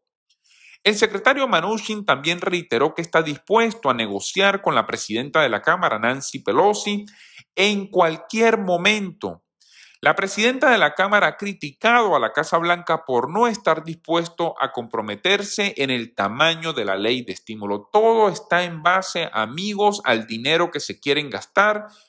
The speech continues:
Los demócratas quieren gastar más, los republicanos quieren gastar menos, pero estas declaraciones del secretario del Tesoro me llenan de esperanza en el saber que ellos están dispuestos a aumentar esta propuesta, aumentar los beneficios de desempleo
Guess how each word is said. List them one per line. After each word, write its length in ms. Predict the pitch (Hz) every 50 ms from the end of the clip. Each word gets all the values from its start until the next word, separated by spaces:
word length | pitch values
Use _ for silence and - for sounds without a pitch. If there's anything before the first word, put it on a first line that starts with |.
| _ _
Los 180 | - 117 120 120
demócratas 520 | 110 104 113 127 127 143 143 - - 113
quieren 240 | - - 135 135 131
gastar 380 | 113 104 - - - 110 110 120
más, 220 | 147 170 190 190
los 140 | 185 170 143
republicanos 640 | 135 117 - 110 104 104 104 104 - 123 135 131 -
quieren 220 | - 139 127 127 120
gastar 320 | 107 98 - - 110 110
menos, 440 | 131 156 175 190 185 190 190 190 - _ - - - - _ _ -
pero 160 | 127 127 139
estas 220 | 147 - - 196
declaraciones 580 | 202 190 - 151 139 120 117 - - 147 165 175
del 80 | 175 160
secretario 460 | 165 143 123 113 113 123 131 147 156
del 140 | 160 151 -
Tesoro 400 | - 101 98 - - 147 151 131
me 180 | 135 131 117 113
llenan 280 | 127 131 143 156 165
de 60 | 165
esperanza 720 | 151 - - 117 117 127 143 160 170 160 - 180 175 180 - - - - - - 110 -
en 180 | 139 147 147
el 140 | 147 147 143
saber 600 | - - - 135 127 127 156 202 214 214 226 -
que 320 | - - 135 131 139 147 165
ellos 360 | 175 185 170 185 180 170 -
están 360 | 120 - - 139 147 156 151
dispuestos 920 | 135 120 - _ _ - 175 214 226 220 202 - - - 120 101 - - _ _ _ - - - _ -
a 80 | 143
aumentar 760 | 160 160 160 160 151 151 151 143 139 139 - - 233 240 214
esta 280 | 185 160 - 170 160 -
propuesta, 580 | - - - - 165 180 185 180 - - 170
aumentar 600 | 160 151 135 123 117 110 107 107 - 170 185 180
los 120 | 190 190 175
beneficios 560 | 156 135 107 98 - 147 143 - - 156 147
de 120 | 135 123
desempleo 760 | 117 107 107 - 98 104 104 - 151 180 196 202 202 202 202